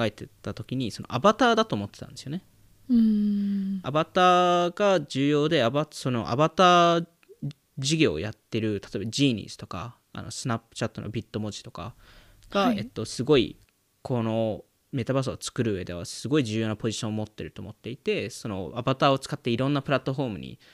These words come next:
Speaker 1: そのアバターを活用できるっていう概念が、まあ、メタバースっぽいなと思ってたんですけど、最近その、いろいろ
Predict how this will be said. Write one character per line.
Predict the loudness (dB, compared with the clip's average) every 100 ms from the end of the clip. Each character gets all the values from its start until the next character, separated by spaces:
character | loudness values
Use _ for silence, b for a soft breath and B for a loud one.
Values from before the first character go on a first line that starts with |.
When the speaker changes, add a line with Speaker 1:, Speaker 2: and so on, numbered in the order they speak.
| b b -16
Speaker 1:
そ | -8
の | -6
ア |
バ | -4 -4
タ | -2
ー | -4
を | -6 _ _ _ _ _
活 | -12 -2 0
用 |
で | 0
き | 0 0
る | 0 -8 _
っ |
て | -10
い | -6 -6
う |
概 | -6 -6
念 | -6 -10 -16 b b b
が、 | -2 -2 -4 -10
ま | -6 -4
あ、 |
メ | -2
タ | -2
バ | -2
ー | -2
ス |
っ | -2
ぽ | -4
い |
な | -2 -8
と | -10
思 | -12
っ | -14
て | -14
た | -14
ん |
で | -12
す | -8
け | -2
ど、 | 0 -2 -8 B B B B -8
最 | 0 2 2
近 | 0 0
そ | 0 2
の、 | 4 6 4 0 _ _
い | 4
ろ | 6
い |
ろ | 6 6 4